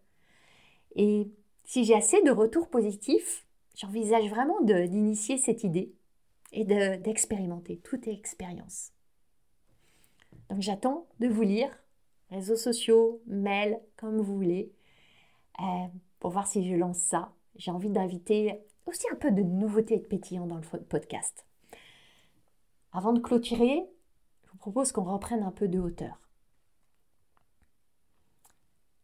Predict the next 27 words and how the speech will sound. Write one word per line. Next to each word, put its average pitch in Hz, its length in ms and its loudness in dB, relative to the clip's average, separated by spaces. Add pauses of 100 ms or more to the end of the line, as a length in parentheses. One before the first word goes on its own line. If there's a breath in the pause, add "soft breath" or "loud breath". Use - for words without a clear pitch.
(880)
Ce - 80 -20
qu'on 214 180 -4
s'est 220 200 0
dit, 233 220 2
c'est 214 260 -4
que 175 280 -4 (600)
la 190 240 -6
clé 285 260 -2
pour 175 340 -6 (380)
convertir, 185 720 -6 (1300)
comme 160 160 -10
on 151 80 -6
dit 190 180 2
dans 185 140 2
le 139 60 -10
champ 175 160 -8
du 175 100 -6
marketing, 165 640 -4 (180)
c'est - 160 -4
de 196 100 2
créer 233 240 -2
une 190 200 -2 (140)
connexion 220 600 0
qui 220 140 -12
passe 190 220 -8
par 156 180 -12
l'expérience. - 1000 -12